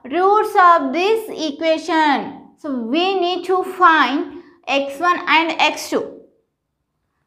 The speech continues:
So, equation is x square plus two A X minus B square equals to zero. If x one comma x two are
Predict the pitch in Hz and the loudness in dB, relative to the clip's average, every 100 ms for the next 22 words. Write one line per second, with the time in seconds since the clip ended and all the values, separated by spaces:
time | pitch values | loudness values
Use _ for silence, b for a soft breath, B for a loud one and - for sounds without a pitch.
0 | _ _ - 233 220 226 - - _ _ | _ _ -4 0 0 -2 -10 -20 _ _
1 | 302 285 339 339 349 349 - 330 262 269 | -8 -6 -2 -2 0 -2 -2 0 0 -2
2 | - - _ _ - 254 - 330 330 - | -8 -18 _ _ -8 -8 -4 -6 -4 0
3 | 320 311 320 320 - _ _ 262 254 277 | 2 4 2 -4 -16 _ _ -4 -4 -4
4 | - - 320 320 339 330 320 311 302 294 | -14 -8 -2 -2 2 2 2 0 -2 0
5 | 247 285 - - _ - 262 277 285 285 | 0 -2 -10 -20 _ -6 0 2 2 0
6 | 285 262 262 302 311 - 311 302 302 - | -2 -4 -4 -4 -6 -6 -2 0 0 -4
7 | 285 311 294 233 302 311 302 311 220 - | -6 -2 -2 -2 -6 -4 -2 0 0 -4
8 | - - b b - 302 311 285 285 294 | -10 -20 b b -8 -6 -2 -2 -2 0
9 | 370 381 381 370 349 285 294 285 - 359 | 2 4 2 2 2 0 -2 -4 -4 2
10 | 349 262 269 B | 6 4 2 B